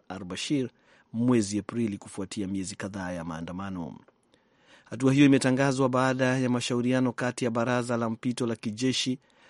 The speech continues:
linaloshikilia madaraka tangu wakati huo na muungano wa upinzani unaojulikana kama Forces of Freedom and Change, yani F F C. Baraza jipya huru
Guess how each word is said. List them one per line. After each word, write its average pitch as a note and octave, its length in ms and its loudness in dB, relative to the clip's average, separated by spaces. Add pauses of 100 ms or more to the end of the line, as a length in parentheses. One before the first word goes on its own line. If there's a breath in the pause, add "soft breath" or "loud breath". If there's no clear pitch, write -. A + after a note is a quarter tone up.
(140 soft breath)
linaloshikilia D3+ 680 -2
madaraka D3+ 760 -2
tangu A#2+ 260 -4
wakati A2+ 340 -6
huo C3+ 340 -4 (220)
na F#2 180 -2
muungano B2+ 560 2
wa A#2+ 60 0
upinzani A2+ 580 -2
unaojulikana G2 600 -6
kama G#2 260 -8
Forces D#3 600 -4
of D3 140 -2 (120)
Freedom A2+ 340 2
and G2 160 -4
Change, E2+ 440 -2 (340 loud breath)
yani A2 400 -2
F B2+ 160 -4 (200)
F A#2+ 160 -4
C. - 300 -2 (800 loud breath)
Baraza B2+ 320 2
jipya C#3+ 340 4
huru D3+ 400 2